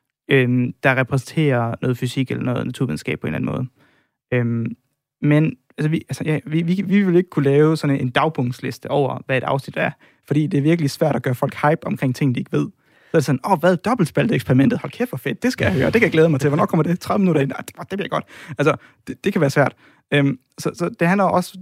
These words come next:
ofte om at, at, at gøre folk nysgerrige. Altså, vi prøver det der med at stille nogle spørgsmål, som siger, "Hey, er du undret over det her?" Og hvis du ikke har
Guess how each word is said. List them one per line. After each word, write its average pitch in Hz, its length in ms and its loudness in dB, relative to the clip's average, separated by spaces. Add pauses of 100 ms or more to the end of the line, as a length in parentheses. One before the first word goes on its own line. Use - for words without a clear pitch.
ofte - 280 -4
om 156 260 2
at, - 240 0
at, - 460 -2
at 135 80 -2 (520)
gøre 156 100 -4
folk 175 200 2
nysgerrige. 135 520 2 (300)
Altså, 151 140 -8
vi 151 40 -6
prøver 208 200 2
det 175 100 -4
der 185 60 2
med 170 180 0
at 135 80 -4
stille 185 180 0
nogle 160 140 0
spørgsmål, 139 540 -4
som 139 120 -4
siger, 175 160 0
"Hey, 220 80 2
er 196 40 0
du 226 180 -2 (180)
undret 185 340 4
over 143 160 4
det 160 100 4
her?" 135 140 2
Og - 80 -6 (280)
hvis 196 140 -4
du 226 60 -8
ikke - 120 -12
har 196 220 0